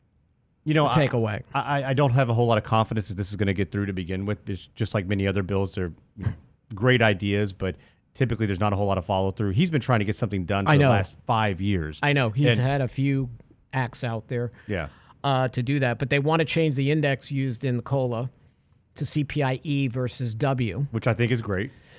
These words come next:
Speaker 2: There is. And what's interesting, though, through the pandemic, it was better off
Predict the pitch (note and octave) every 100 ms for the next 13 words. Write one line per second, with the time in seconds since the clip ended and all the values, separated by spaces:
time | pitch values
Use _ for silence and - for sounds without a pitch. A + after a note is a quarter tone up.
0 | - F#3 G3+ F#3 C3+ - F3 D#3+ F3+ F3+
1 | - G3+ B3 C4 A#3+ E3+ D3 - E3 C4+
2 | E4 - A3 G#3+ G#3 E3 F#3+ E3+ G#2 E2+
3 | - - _ _ _ _ _ _ _ _
4 | _ _ _ F#3 F#3+ E3+ A2 - F3+ G#3+
5 | A3 F#3 F3 -